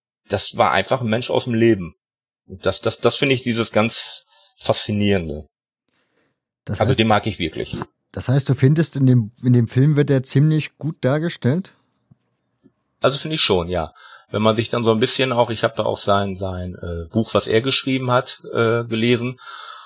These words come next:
Speaker 1: Und das ist auch ein wunderschön geschriebenes Buch. Das ist auch, ähm, jetzt nicht, wo man denkt, das ist Gott weiß was für ein Ghostwriter, sondern das sind, glaub ich, seine eigenen Sätze, Gedanken. Das, das liest sich alles sehr flüssig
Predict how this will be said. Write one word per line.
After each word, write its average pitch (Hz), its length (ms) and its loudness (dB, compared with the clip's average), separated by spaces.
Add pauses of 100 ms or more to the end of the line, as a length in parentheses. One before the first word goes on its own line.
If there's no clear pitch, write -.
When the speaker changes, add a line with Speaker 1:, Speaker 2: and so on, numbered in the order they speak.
(140)
Speaker 1:
Und - 140 -8
das - 160 0
ist - 120 -2
auch 110 220 4
ein 104 280 -2
wunderschön 131 600 2
geschriebenes 92 500 0
Buch. 85 420 -8
Das 95 220 -4
ist - 240 -8
auch, 104 380 2 (100)
ähm, 101 360 -4 (1000)
jetzt - 240 -8
nicht, 117 200 0
wo 127 80 -2
man 113 220 0
denkt, 110 260 0
das 107 140 -4
ist - 240 -8
Gott - 200 -8
weiß 120 200 2
was 110 120 0
für - 100 -6
ein 104 120 -4
Ghostwriter, 135 720 2
sondern 127 300 0
das - 340 -4 (460)
sind, 127 260 -2
glaub 127 180 4
ich, 113 60 -2
seine 104 300 2
eigenen 120 340 0
Sätze, 117 320 0
Gedanken. 110 540 -2
Das, - 160 -4
das - 240 -8
liest 113 300 -4
sich - 240 -8
alles 123 220 -2
sehr 117 140 -4
flüssig 131 440 -4